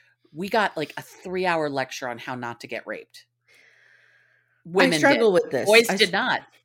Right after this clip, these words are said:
Speaker 2: I struggle with this because there is such thing as risk factors.
Speaker 1: There is.
Speaker 2: You know what I
Speaker 1: There
Speaker 2: mean? But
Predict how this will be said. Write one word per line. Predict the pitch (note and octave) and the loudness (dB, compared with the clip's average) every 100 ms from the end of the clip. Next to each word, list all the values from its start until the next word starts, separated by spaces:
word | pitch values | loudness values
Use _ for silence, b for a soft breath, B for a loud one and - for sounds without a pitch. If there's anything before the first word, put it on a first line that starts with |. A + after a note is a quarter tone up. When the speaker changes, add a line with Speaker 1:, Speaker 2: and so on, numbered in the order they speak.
| _ | _
Speaker 2:
I | G#3 | -6
struggle | G3 A#3 G#3+ G3+ | -2 0 0 0
with | E3 D3+ | -4 -4
this | C3 - | -6 -6
because | F#3+ F#3 G3 F#3+ | -10 -6 -6 -2
there | G3 | -2
is | - A3 A3+ A#3+ - | 4 4 4 0 -10
such | - A3 A3+ - | -4 -4 -4 -4
thing | G#3 G3+ F#3 | -2 0 -2
as | F3 F3 - | -4 -6 -6
risk | F3 D#4 - - | -2 -2 -4 -8
factors. | D3 G2+ - - A#2+ - - - | -6 -4 -6 -8 -8 -8 -12 -6
Speaker 1:
There | A3+ C5 A#4 | -4 -2 -4
is. | B2 - | -6 -2
Speaker 2:
You | G#3 G3+ | 0 2
know | G3+ | 0
what | G3 | 0
I | |
Speaker 1:
There | G3+ | -2
Speaker 2:
mean? | G3+ G3+ G#3+ G#3 | -2 -4 -6 -2
But | F#3 F3 D#3+ D3+ | 2 2 2 0